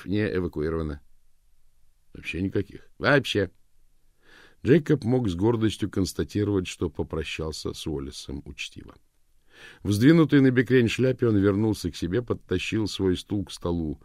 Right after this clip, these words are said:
Митчелла и грузно сел. Напарник пристально смотрел на экран и даже не повернулся, чтобы взглянуть на него.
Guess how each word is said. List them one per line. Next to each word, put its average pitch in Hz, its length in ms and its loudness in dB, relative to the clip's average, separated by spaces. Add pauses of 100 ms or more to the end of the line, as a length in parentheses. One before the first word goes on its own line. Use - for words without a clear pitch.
(280)
Митчелла 120 500 0
и 82 220 -6
грузно 82 480 -4
сел. - 360 -14 (760)
Напарник 98 480 2
пристально 90 500 0
смотрел 85 420 -2
на 82 120 -2
экран 92 320 0
и 80 40 -4
даже 82 260 -2
не 87 100 2
повернулся, 87 760 -2
чтобы 76 340 -6
взглянуть 76 580 -4
на 71 60 -12
него. - 280 -16